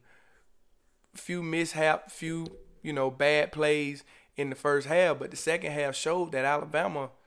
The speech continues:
I mean, is a team that can compete with the top teams in the country. And L S U being that number one team, you know, I mean, what more can you do to prove yourself? Yes,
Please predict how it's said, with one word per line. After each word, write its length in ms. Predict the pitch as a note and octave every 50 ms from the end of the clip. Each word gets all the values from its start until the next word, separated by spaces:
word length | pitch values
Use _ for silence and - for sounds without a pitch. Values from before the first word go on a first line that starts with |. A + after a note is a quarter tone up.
| _ _ _ _ _ _
I 80 | C3+ C#3
mean, 460 | C#3+ D3 D3 C#3+ C#3+ C3+ C3+ B2+ A#2+ - _ _ _ _ _ _ _ -
is 180 | C#3+ D3+ C#3
a 60 | C#3 C3+
team 380 | - - F3 F3 E3 D#3+ D3+
that 180 | D3 D3 D3 D3
can 80 | C#3
compete 540 | B2 - - C3 B2 - - F#3+ G#3 G#3 A#3+
with 360 | D#3+ C#3 D3 C#3 C3+ C#3 _
the 60 | - -
top 380 | - - D#3 D#3 D#3 - -
teams 340 | - F3 F3+ F#3 F3+ E3 D3
in 100 | D3 D3
the 80 | D3 C#3+
country. 500 | - F3+ G3 F#3 - - - - - _ _ _ _ _ _
And 120 | - C3 C#3
L 160 | D3+ D#3+ D#3+
S 200 | D#3+ D3+ - -
U 100 | F3 E3+
being 280 | D3+ D3+ D#3 D3+ D3+
that 140 | D3 D3 E3
number 280 | D#3+ D#3 D3+ D3+ D3 D3
one 200 | D3 C#3+ C#3+ C#3
team, 460 | - - F3+ F#3 F3+ E3 D3 D3 D3 - _ _ _ _ _ _ _
you 80 | - D#3
know, 320 | D3 C#3 C#3 C3+ - - B2+ - - _ - - - -
I 40 | -
mean, 260 | C3+ D3 D3+ D3 C#3
what 160 | C3+ D#3 D#3+ D#3+
more 260 | - D#3 E3 D#3+ D3+
can 260 | - D#3 D3+ D3 D3
you 280 | D#3 E3 D#3 D3+ D#3 - _ _ - - - - - C#3+
do 160 | C#3 E3 E3+
to 80 | D3 C#3
prove 340 | - - F3 F#3 F3+ D#3+ D3+
yourself? 460 | C3 A#2+ - - C3+ B2 B2 A#2 - -
Yes, 420 | C#3+ D#3+ F3+ F3 D3 - -